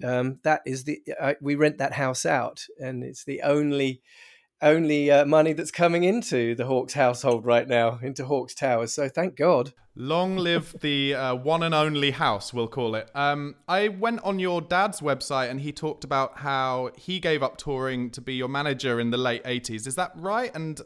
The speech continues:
Speaker 2: and what was, like, mixing business with family like?
Speaker 1: Um, you know, that, that had its, um, issues. Um, my, it was great having him, uh, with me. I was young. I was, it wasn't late eighties. It was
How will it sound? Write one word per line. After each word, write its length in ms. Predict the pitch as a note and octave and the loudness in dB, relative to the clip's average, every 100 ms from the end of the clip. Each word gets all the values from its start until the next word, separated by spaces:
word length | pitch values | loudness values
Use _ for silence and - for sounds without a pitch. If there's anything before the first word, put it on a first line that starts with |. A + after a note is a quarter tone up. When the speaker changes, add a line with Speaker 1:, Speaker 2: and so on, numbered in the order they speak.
| D3 | -8
Speaker 2:
and 120 | D3 | -4
what 160 | E3+ | -4
was, 200 | E3+ D#3+ | -4 -4
like, 160 | D3+ C#3+ | -4 -4
mixing 400 | D3 - D#3 C#3+ | -6 -8 -6 -4
business 400 | D3 C3 C#3 - | -4 -4 -6 -6
with 100 | C3 | -8
family 400 | - C3+ C3 A#2 | -4 -2 -2 -2
like? 240 | A2 G#2 - _ _ _ _ _ - | -2 -4 -6 _ _ _ _ _ 0
Speaker 1:
Um, 520 | A3+ A#3+ A#3 A#3 A3+ - | 4 6 6 6 2 -6
you 200 | G3+ A#3 | -4 4
know, 160 | F#3+ | 6
that, 540 | D#3+ G#3 C#4 - - - _ _ - | 6 6 4 0 -12 -12 _ _ -2
that 200 | G#3+ G#3 | 0 0
had 260 | - A3+ | 0 0
its, 360 | G3 - - - | 0 -2 -8 -4
um, 200 | E3 D#3+ D#3+ | -2 -2 -2
issues. 560 | C#3 - C3+ F#3 - - | -6 -2 -2 -4 -8 -2
Um, 280 | D3+ D3+ D3+ | 0 0 0
my, 200 | D#3+ - | 0 0
it 140 | E3+ | -6
was 140 | E3+ - | -6 0
great 280 | A3 A#3 | 4 4
having 240 | D#3 D3 C3 | 4 0 0
him, 240 | B2+ B2 | -2 -2
uh, 360 | B2 - B2+ B2 | -4 -4 -4 -4
with 240 | C#3 C#3+ A#2 | -2 -4 -4
me. 380 | G#2+ G2+ C3 F3 | -8 -8 -12 -10
I 60 | |
was 180 | D#3+ C3+ | -8 -2
young. 240 | C3+ C3+ | 0 0
I 20 | C3+ | -2
was, 200 | C#3 - | -4 -8
it 200 | D3+ D#3 | -6 0
wasn't 340 | A#3+ B3+ - | 0 0 2
late 220 | F#3 F#3 | 2 4
eighties. 300 | F3 D#3+ F3 | 0 -2 -4
It 100 | E3 | -4
was 280 | E3 D#3+ - | -4 -8 -10